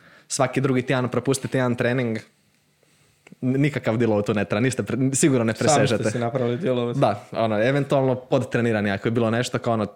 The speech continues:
Speaker 1: tijelo stvarno može, ako je prehrana na mjestu i ako je san na mjestu,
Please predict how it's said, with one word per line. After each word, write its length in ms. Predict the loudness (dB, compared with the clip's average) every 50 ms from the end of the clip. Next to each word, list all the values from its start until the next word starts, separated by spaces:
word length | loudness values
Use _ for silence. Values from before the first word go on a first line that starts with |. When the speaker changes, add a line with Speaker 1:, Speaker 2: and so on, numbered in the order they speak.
| _ _ _ _ _ _ _
Speaker 1:
tijelo 240 | 0 2 2 2 2
stvarno 320 | 0 2 0 2 2 2 2
može, 400 | 2 2 2 2 2 0 0 -2 -6 -12 -20 -20 _ _ _ _ _
ako 220 | -6 -6 -2 -2 -2
je 60 | 0
prehrana 360 | 0 0 0 0 0 0 0
na 60 | 0
mjestu 420 | 0 2 2 0 0 0 0 0 2
i 60 | 2
ako 260 | 2 0 0 0 0
je 140 | 0 0 0
san 300 | 0 0 0 0 0 0
na 60 | 0
mjestu, 480 | 0 2 0 0 0 0 0 0 0